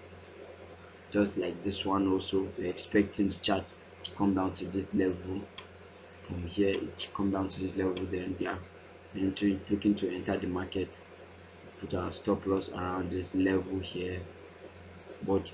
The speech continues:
basically, I won't just enter a trade. I will first wait for the market to give me a small retracement up and a drawdown, then a continuation in the direction which I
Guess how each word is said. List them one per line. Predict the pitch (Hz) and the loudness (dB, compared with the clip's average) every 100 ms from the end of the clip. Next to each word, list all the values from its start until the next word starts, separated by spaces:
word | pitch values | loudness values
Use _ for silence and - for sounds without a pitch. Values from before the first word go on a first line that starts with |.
| - | 12
basically, | 120 120 120 - 120 117 113 - | 12 12 6 10 12 12 12 6
I | 98 | 6
won't | 101 107 | 8 8
just | 104 104 | 8 6
enter | 98 98 | 4 4
a | 87 | 2
trade. | 98 90 | 0 0
I | |
will | 90 90 87 | 2 2 0
first | - 107 92 90 | 4 6 6 8
wait | 107 101 | 8 8
for | 98 | 0
the | 90 | 2
market | 98 98 98 - | 2 4 0 0
to | - 87 - - - - | -4 -6 -8 -18 -12 0
give | 110 | 4
me | 110 104 101 | 10 12 10
a | 90 | 8
small | - - 147 277 123 | 2 4 6 10 10
retracement | 104 107 104 107 107 - | 8 8 6 8 6 6
up | 98 98 - 92 | 6 6 4 -2
and | 92 92 | 0 2
a | 90 85 - | 0 -2 -2
drawdown, | 98 104 104 104 90 87 92 90 | 8 10 12 10 8 4 4 4
then | 95 95 95 - - - | 4 4 2 -2 -18 -10
a | 104 | -8
continuation | - 98 - 101 98 110 | 0 0 4 4 6 10
in | 104 92 | 10 8
the | 92 85 - - - - | 4 -2 -10 -18 -14 -2
direction | 98 101 104 101 95 101 | 6 8 8 8 8 8
which | 101 | 8
I | 92 | 4